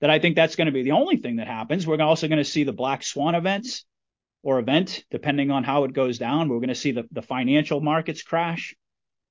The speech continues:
We're gonna see most likely the conflagration of this geopolitical storm that's just absolutely raging across the world. And it's just, it's only picking up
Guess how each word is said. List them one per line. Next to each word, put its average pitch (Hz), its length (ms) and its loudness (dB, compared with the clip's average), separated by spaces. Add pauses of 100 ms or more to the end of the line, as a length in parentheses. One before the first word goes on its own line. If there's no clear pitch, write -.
(800)
We're 147 120 0
gonna 147 140 2
see 139 520 2 (640)
most 139 240 0
likely 160 540 0 (200)
the 135 100 -6
conflagration 147 840 0
of 131 120 0
this 135 220 -2
geopolitical 143 1000 0 (280)
storm 160 800 0 (120)
that's 143 200 -2
just 135 300 -4
absolutely 147 760 0
raging 156 500 2
across 147 400 0
the 139 80 -2
world. 135 300 0
And 135 100 0
it's 120 100 -6
just, - 240 -6 (240)
it's - 180 -8
only 165 260 0
picking 156 360 0
up 143 180 -2